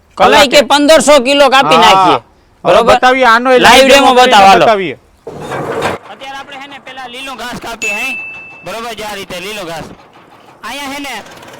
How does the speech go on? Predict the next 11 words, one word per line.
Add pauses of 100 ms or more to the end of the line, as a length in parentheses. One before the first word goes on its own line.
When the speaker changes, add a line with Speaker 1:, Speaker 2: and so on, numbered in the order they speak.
(100)
Speaker 1:
આ,
એ
પણ
અહીંથી
અંદર
જાય
અને
અહીંયા
અહીં
કપાતું
જાય,